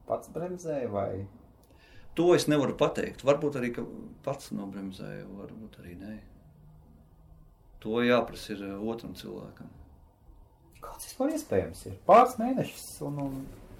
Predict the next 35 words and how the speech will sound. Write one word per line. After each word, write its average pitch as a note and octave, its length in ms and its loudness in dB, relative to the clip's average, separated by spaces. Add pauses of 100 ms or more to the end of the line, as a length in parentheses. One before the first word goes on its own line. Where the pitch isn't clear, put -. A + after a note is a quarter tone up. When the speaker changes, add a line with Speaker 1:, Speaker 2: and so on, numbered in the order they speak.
(1080)
Speaker 1:
uz, A#2 200 -2
uz A2 100 -8
kafejnīcām F3+ 680 0
gājāt A#2+ 480 0
vai G#2 140 -6
uz - 140 -12 (160)
Speaker 2:
Katru D#3+ 340 6
dienu. B2 260 4 (120)
<laughs> C#3 80 4
Nu, C3+ 120 8
neteikšu, - 560 -2
jā, G2+ 140 -8
Speaker 1:
Jā. A#2 200 -4
Speaker 2:
jokojos, G2+ 680 -4
jā, G#2+ 80 -14
bet, G#2+ 240 -16 (800)
nu, A#4 140 6
tā, - 160 10 (240)
e, G#3 160 8
e, D3 480 0 (380)
no D#3 200 8
šodienas D3+ 400 10
viedokļa C#3+ 320 6
skatoties, G#2 460 2
es A#2+ 100 -4
to A2+ 100 -2
neuzskatu, G#2+ 560 -2
ka G2+ 200 -10
tas, - 320 -10
tas A2 180 -4
bija G2+ 240 -6
kaut - 220 -2
kas - 100 -12
tāds, A#2 400 4
ko, G#2 160 -6